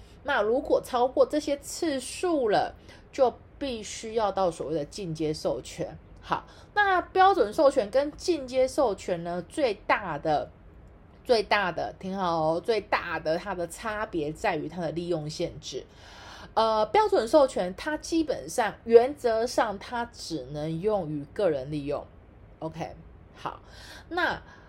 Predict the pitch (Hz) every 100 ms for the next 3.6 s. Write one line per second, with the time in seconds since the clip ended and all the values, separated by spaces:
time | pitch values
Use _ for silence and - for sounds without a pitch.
0 | - - - - 403 349 294 302 302 -
1 | 370 262 180 - 214 175 196 202 220 247
2 | 240 - 233 233 - 139 - - 214 185
3 | 147 151 - - 196 143